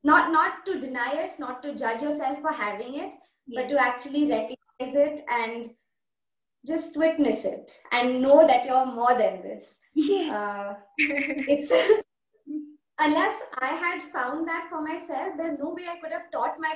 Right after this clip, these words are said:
Speaker 1: players that. And it, it's such a huge thing. It's, it's the difference between, you know, letting go of that previous point and just staying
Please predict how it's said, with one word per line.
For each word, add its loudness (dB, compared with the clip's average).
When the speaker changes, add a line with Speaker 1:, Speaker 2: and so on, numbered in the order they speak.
Speaker 1:
players -4
that. -4
And -2
it, -6
it's -2
such 4
a 6
huge 2
thing. 4
It's, -6
it's 0
the 4
difference 4
between, 0
you -2
know, 4
letting 6
go 6
of 0
that 2
previous -4
point -6
and -2
just -6
staying 0